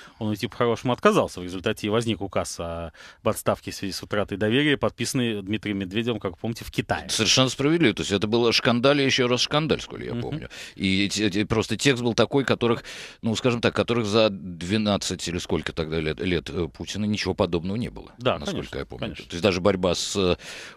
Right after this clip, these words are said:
Speaker 2: вот этими самыми, м, как, э, О В Р происходила всё-таки чуть более келейно, насколько я помню.
Speaker 1: Ну, собственно, Е О В Р была поглощена,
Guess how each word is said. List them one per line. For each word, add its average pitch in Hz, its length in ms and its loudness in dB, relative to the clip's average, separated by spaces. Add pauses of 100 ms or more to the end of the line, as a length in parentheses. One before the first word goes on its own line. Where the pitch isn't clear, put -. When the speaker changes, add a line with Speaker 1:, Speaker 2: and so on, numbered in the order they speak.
(100)
Speaker 2:
вот 90 180 -2
этими 90 220 -2
самыми, 82 380 -2
м, 82 760 -4 (240)
как, - 140 -14 (320)
э, - 60 -12 (460)
О 95 120 2
В 92 80 2
Р 156 260 4 (320)
происходила 104 440 2
всё-таки - 260 -4
чуть 107 220 0
более 95 260 4
келейно, 78 460 2
насколько - 420 -14
я 58 60 -12
помню. - 340 -18 (240)
Speaker 1:
Ну, 117 160 -4
собственно, 113 200 -4
Е 107 40 2
О 104 60 4
В - 20 2
Р 113 100 2
была 104 200 2
поглощена, 98 680 -4